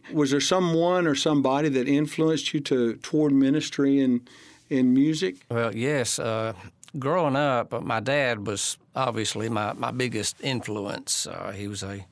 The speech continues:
Speaker 2: mechanic, but he was also a, uh, a bivocational minister.
Speaker 1: Okay.
Speaker 2: Uh, so he would preach. He was not our pastor, as per se, as growing up, but, uh, he would preach a lot, and he
Speaker 1: Mm-hmm.
Speaker 2: did a lot of interim positions,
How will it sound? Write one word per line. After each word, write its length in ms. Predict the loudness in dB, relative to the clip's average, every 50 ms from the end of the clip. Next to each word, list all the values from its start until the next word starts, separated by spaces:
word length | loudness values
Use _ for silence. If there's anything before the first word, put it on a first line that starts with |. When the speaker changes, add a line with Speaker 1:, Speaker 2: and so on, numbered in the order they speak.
| _ -10
Speaker 2:
mechanic, 800 | -8 -8 -8 -6 -2 -2 0 2 2 0 0 -2 -4 -8 -14 -14 -14 -10
but 180 | -6 -6 -4 -2
he 120 | -2 -4
was 160 | -2 -2 -2
also 440 | -2 -4 -4 -4 -4 -2 -2 -2 0 -2
a, 240 | -2 -2 -2 -2
uh, 280 | -2 -4 -4 -4 -6 -6 -8 _ _ -18 -18
a 80 | -18 -16 -14
bivocational 920 | -8 -4 -2 -2 -2 -4 -6 -6 -4 -4 -2 -2 -4 -4 -4 -6 -6 -6 -6 -4
minister. 560 | -4 -2 -2 -2 -2 -4 -6 -8 -12 -14 -14 _ -8 -4
Speaker 1:
Okay. 300 | -2 -2 -2 -2 -4 -4 -4 -4
Speaker 2:
Uh, 360 | -6 -6 -6 -8 -10 -10 -12 -14 -16 _ _ _ -16
so 240 | -10 -8 -8 -6 -6
he 180 | -4 -4 -4 -4
would 200 | -4 -6 -8 -8
preach. 640 | -6 -4 -4 -4 -4 -4 -4 -4 -4 -4 -4 -8 -10 _
He 120 | -8 -6
was 120 | -6 -4 -2
not 220 | -2 -2 -2 -4 _ _ _ _ _ _ _ _ _ _ _ _ -8
our 140 | -8 -8
pastor, 720 | -8 -4 -2 -2 -2 -2 -4 -8 -6 -6 -4 -4 -4 -6 -8 -10 -14 -14
as 160 | -16 -18 -18 -20 _ _
per 160 | _ -6 -6 -4
se, 400 | -4 -2 -2 -2 -2 -2 -4 -6
as 80 | -8
growing 400 | -10 -8 -8 -6 -6 -6 -6 -6
up, 200 | -6 -6 -8 -8 -8
but, 260 | -10 -12 -10 -12 -12
uh, 140 | -10 -8 -8
he 180 | -8 -6 -8 -8
would 200 | -8 -8 -12 -10
preach 400 | -8 -6 -6 -6 -6 -6 -8 -6
a 100 | -6 -6
lot, 480 | -4 -6 -6 -6 -6 -8 -8 -10 -12 _ -20 -20 -20 -20 -20 -20 -20 -14 -6
and 140 | -2 0 0
he 60 | 0
Speaker 1:
Mm-hmm. 80 | 0
Speaker 2:
did 120 | -2 -2 0
a 60 | 0
lot 200 | 0 0 0 -2
of 80 | -2 -4
interim 440 | -2 -2 0 0 0 0 -2 -2
positions, 800 | -4 -6 -6 -6 -6 -6 -6 -6 -6 -6 -6 -6 -6 -8 -8 -10